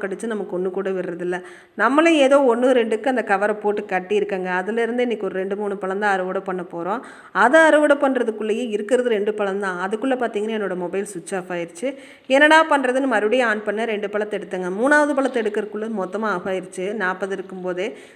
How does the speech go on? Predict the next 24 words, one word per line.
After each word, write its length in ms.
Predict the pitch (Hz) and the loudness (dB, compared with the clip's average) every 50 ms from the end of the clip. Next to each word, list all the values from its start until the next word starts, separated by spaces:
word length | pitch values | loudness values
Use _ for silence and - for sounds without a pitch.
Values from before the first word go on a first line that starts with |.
| _ _ | _ _
சரி, 280 | - 285 285 302 311 | 2 4 4 6 6
நான் 140 | 311 294 247 | 6 6 6
அதை 140 | 233 247 254 | 4 4 4
கொண்டு 200 | 262 277 269 269 | 2 2 0 2
போய் 180 | 269 269 277 254 | 2 2 2 4
வச்சுட்டு 320 | 226 214 214 - - 214 202 | 2 0 -2 -4 -4 -4 -2
வந்துட்டு 240 | 196 202 226 233 | -2 -4 -4 -2
அந்த 100 | 226 214 | -2 -4
பழத்தை 360 | 190 - 180 180 196 - 214 190 | -2 -2 -2 -4 -2 -4 -6 -6
அப்படியே 240 | - 175 180 190 185 - | -4 -2 -4 -4 -4 -6
புடுங்கிட்டு 520 | 180 175 175 180 180 175 170 - 190 208 | -8 -6 -4 -4 -4 -4 -4 -6 -6 -8
அறுவடை 400 | 214 196 208 214 302 320 330 311 | -4 -2 0 2 2 4 4 4
பண்ணதெல்லாம் 560 | 311 311 285 277 269 262 233 233 226 226 233 233 | 4 4 2 2 2 0 0 0 0 0 -2 -2
சேர்த்து 400 | 226 220 196 208 208 - 247 - | -4 -4 -6 -6 -6 -8 -8 -6
இன்னொரு 320 | 185 180 190 202 202 190 | -4 -4 -4 -2 -4 -4
ஃபோன்ல 380 | 185 - 175 180 185 196 220 233 | -4 -4 -4 -4 -2 -2 -2 -2
எடுத்துட்டு 400 | 202 180 180 - 180 185 208 214 214 | -2 -4 -6 -8 -10 -10 -8 -8 -6
வந்தேங்க. 320 | 185 180 180 175 175 180 180 180 185 180 - _ _ _ _ | -6 -6 -6 -6 -6 -4 -6 -6 -8 -10 -16 _ _ _ _
இப்ப 200 | 247 240 - 302 | -6 -2 0 2
நீங்க 200 | 294 277 262 247 | 2 2 2 2
பார்த்துட்டு 360 | 269 220 214 214 - 220 226 | 2 2 2 2 0 -4 -4
இருக்கிறதெல்லாம் 480 | 208 - 196 185 180 180 196 208 208 185 | -4 -4 -4 -2 -2 -2 -2 -2 -2 -4
மொச்சை 280 | 175 170 - - 208 190 | -6 -6 -4 -6 -6 -4
தாங்க. 340 | 196 175 170 175 180 175 | -4 -6 -6 -6 -6 -8